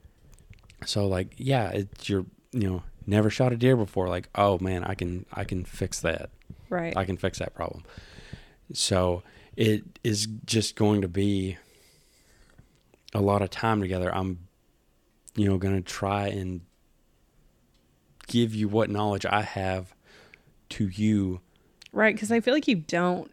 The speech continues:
Speaker 2: ever forget the first time you ever go
Speaker 1: Right, and it's,
Speaker 2: hunting.
Speaker 1: it's gonna
Speaker 2: Even if
Speaker 1: be
Speaker 2: you don't kill anything, you never forget the first time you go hunting.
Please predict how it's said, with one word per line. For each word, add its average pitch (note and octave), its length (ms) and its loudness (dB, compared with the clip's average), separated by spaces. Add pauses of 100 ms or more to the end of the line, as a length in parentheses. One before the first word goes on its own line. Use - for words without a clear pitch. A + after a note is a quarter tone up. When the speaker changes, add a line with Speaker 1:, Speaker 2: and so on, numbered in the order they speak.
Speaker 2:
ever F3 520 2
forget D#3+ 560 0
the F3 80 -6
first E3 320 -4
time D#3 440 -4 (100)
you E3 200 -2
ever D3 400 -2 (1600)
go A2+ 120 2
Speaker 1:
Right, B2 240 4
and G2+ 140 0
it's, G2+ 100 0
Speaker 2:
hunting. E3 300 0
Speaker 1:
it's F3+ 120 -4
gonna G#2 200 2
Speaker 2:
Even C4 180 8
if D#4 60 8
Speaker 1:
be D4 60 6
Speaker 2:
you - 60 8
don't A#3 120 4
kill G#3+ 140 0
anything, F#3 300 0
you E3 100 -2
never E3+ 400 0
forget F3 220 -6
the E3+ 80 -10
first D#3+ 180 -6
time - 140 -8
you - 80 -12
go - 80 -10
hunting. - 300 -12